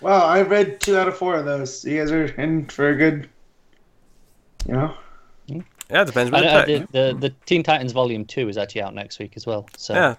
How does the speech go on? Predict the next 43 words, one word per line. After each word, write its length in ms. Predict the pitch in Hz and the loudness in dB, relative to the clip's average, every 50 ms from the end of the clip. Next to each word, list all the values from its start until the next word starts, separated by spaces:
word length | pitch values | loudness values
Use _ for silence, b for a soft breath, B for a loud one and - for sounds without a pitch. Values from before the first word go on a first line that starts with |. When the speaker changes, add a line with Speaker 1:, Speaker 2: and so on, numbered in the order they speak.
| _ | _
Speaker 2:
timely. 380 | - - 147 147 127 113 101 95 - _ _ - | -2 -2 -2 0 0 -4 -4 -6 -10 _ _ -12
<laughs> 0 | |
Speaker 3:
Mm. 640 | 127 120 - 170 143 - _ - - - 123 120 113 - - - | -6 -2 0 0 0 0 _ -18 -18 -14 -12 -12 -12 -12 -14 -12
Speaker 2:
Timely. 240 | - - 127 120 202 | -6 -4 0 2 4
Speaker 1:
Well, 100 | 226 226 | 6 6
yeah, 100 | 214 180 160 | 6 4 4
but 60 | 175 | 4
that, 180 | 196 208 202 202 | 4 4 4 4
that's 200 | 220 220 220 - | 2 2 2 0
the 120 | 220 202 | -2 0
big 320 | - 202 196 190 190 - | 2 4 4 4 4 2
thick 280 | - - 180 170 - - _ _ _ _ _ _ _ _ | -4 -6 -8 -8 -8 -14 _ _ _ _ _ _ _ _
Speaker 3:
It 40 | - | -8
Speaker 1:
trade. 240 | - 139 131 123 117 | -4 -2 0 0 0
Speaker 3:
is, 100 | 104 131 | -2 -4
Speaker 1:
It's, 60 | 127 | -4
like, 120 | 117 98 - | -6 -8 -8
Speaker 3:
yes. 80 | 131 - | -8 -10
Speaker 1:
twelve 240 | - 135 135 131 135 | -8 -8 -6 -6 -8
issues. 500 | 123 123 127 127 127 - - - - - - | -8 -8 -8 -10 -10 -10 -14 -20 -20 -14 -4
Speaker 2:
Yeah. 200 | - 131 120 113 | 0 2 4 4
Speaker 3:
Yeah. 60 | 107 - - _ _ _ _ _ _ _ _ _ - | 2 0 -6 _ _ _ _ _ _ _ _ _ 2
Speaker 2:
That's 160 | - 147 147 | 2 2 4
what 80 | 156 139 | 4 2
we're 60 | 123 | 0
talking 240 | - 156 156 - 131 | 2 2 0 0 0
about. 140 | 110 117 107 | 0 2 4
All, 200 | 117 131 135 139 | 4 4 6 6
all 100 | 143 143 | 6 4
the 100 | 135 120 | 2 2
votings 380 | 113 123 131 104 117 113 107 - | 0 0 0 0 -2 -2 -2 0
are 100 | 113 113 | 0 2
all, 240 | 110 107 107 104 101 _ _ _ _ _ - | 2 0 0 -4 -8 _ _ _ _ _ -10
like, 120 | - - | -10 -10
twelve 320 | - - 117 110 113 110 | -6 -2 -2 0 0 -2
issues 240 | 113 - - - 98 | -4 -8 -8 -10 -10
or 40 | 104 | -8
so. 220 | - - 95 101 - b b b b b b b b b b b b - | -8 -8 -8 -8 -10 b b b b b b b b b b b b -10
Uh, 380 | - - 110 107 107 104 107 131 | -6 -4 -4 -2 -2 -2 -4 -6
Speaker 1:
Oh, 40 | - - | -8 -8
good. 280 | - 151 156 156 156 - - - - _ _ _ _ _ _ _ _ _ _ _ - - - | -4 -4 -4 -4 -4 -8 -18 -20 -20 _ _ _ _ _ _ _ _ _ _ _ -20 -18 -10
Have 240 | 127 135 151 160 - | -4 -4 -2 -2 0
fun. 340 | 170 175 160 143 131 - | 0 2 2 0 0 -4